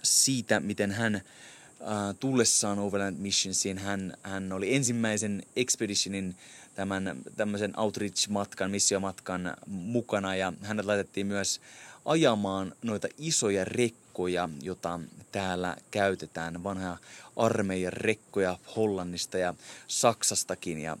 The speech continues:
hänet laitettiin niitä ajamaan, ja hän joutui opettelemaan kaikki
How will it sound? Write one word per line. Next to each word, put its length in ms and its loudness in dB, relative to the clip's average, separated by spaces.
hänet 380 -4
laitettiin 380 -2
niitä 280 -2
ajamaan, 540 0
ja 120 -2
hän 120 -4
joutui 260 -4
opettelemaan 800 0
kaikki 420 -2